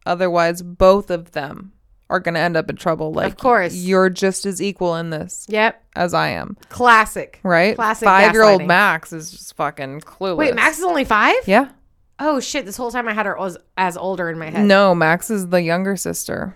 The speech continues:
Speaker 1: Mm.
Speaker 2: No, I know she's younger, but I had, I had, um, Danny at, like, twelve, thirteen, and Max at, like, nine.
Speaker 1: Mm-mm, no, because Esther's nine.
Speaker 2: Mm, yeah.
Speaker 1: Well, right.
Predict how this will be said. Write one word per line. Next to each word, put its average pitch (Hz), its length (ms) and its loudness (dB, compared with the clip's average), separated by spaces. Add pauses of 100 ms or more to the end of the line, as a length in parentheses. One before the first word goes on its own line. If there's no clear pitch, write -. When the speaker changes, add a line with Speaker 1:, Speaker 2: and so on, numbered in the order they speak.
(140)
Speaker 1:
Mm. 190 180 -6
Speaker 2:
No, 294 160 2
I 240 140 6
know 262 200 6
she's 226 240 -2
younger, 226 300 4
but 190 160 0
I 208 80 4
had, 233 340 2
I 220 200 0
had, 247 500 4 (560)
um, 190 240 -2
Danny 220 580 -2
at, 190 220 -6
like, 180 320 -4 (340)
twelve, 214 440 0
thirteen, 233 640 -4
and 208 280 -6
Max 208 400 0
at, 208 180 -4
like, 170 360 -6
nine. 156 640 -8 (540)
Speaker 1:
Mm-mm, 202 400 -4
no, 220 180 2
because 190 320 0
Esther's 180 480 -2
nine. 151 360 -8 (1080)
Speaker 2:
Mm, 202 680 -8 (220)
yeah. 214 160 2
Speaker 1:
Well, 240 420 10
right. 302 260 8